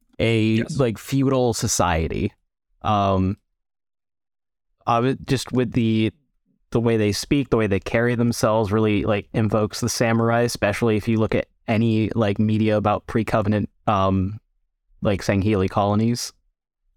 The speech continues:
Speaker 1: So that's the imagery that always pops out to me. So basically, it's, like, a bunch of samurai going up against, like,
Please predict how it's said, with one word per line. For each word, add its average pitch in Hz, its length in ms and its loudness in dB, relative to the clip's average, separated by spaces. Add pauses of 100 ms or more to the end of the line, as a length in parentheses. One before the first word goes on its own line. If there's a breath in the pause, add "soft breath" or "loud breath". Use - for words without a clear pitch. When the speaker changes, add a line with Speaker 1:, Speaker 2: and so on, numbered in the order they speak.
(800)
Speaker 1:
So - 140 0
that's 127 180 0
the 123 180 0
imagery 110 300 0
that 95 120 2
always 98 200 0
pops 107 260 -2
out 101 100 -2
to - 100 -8
me. 117 180 0
So 123 160 2
basically, 147 400 0
it's, 143 100 -4
like, 123 160 2
a 110 80 0
bunch 120 180 0
of 107 80 -6
samurai 120 540 0
going 113 280 0
up 107 160 0
against, 104 460 0
like, 87 280 0